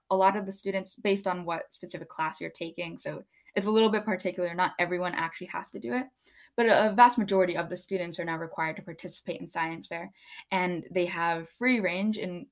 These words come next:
what kind of topic they're choosing, and a lot of liberty in what they are actually interested in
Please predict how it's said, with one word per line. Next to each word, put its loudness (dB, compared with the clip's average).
what -2
kind 0
of -10
topic -2
they're -2
choosing, -6
and 2
a 0
lot 10
of 2
liberty 4
in -4
what 0
they 4
are 0
actually 0
interested -2
in -10